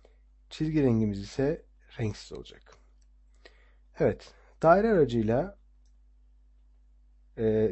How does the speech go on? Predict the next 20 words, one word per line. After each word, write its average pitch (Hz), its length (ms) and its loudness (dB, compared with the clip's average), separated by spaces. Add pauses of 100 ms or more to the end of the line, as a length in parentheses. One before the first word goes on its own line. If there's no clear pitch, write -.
dairenin 151 380 2
bir 175 100 -8
kısmı 143 300 -6
dışarıda 131 380 -4
kalacak 98 380 -6
şekilde 95 480 -12
shift - 260 -14
tuşuna 113 240 -8
basarak 101 360 -10
tabii 98 200 -14
ki 110 100 -18
bunun 107 120 -12
tam 107 240 -8
bir 101 80 -6
daire 95 220 -8
olmasını 90 340 -14
sağlayabiliriz. 98 800 -16 (760)
Bir 170 160 -2
daire 123 280 6
çiziyorum. 95 420 -14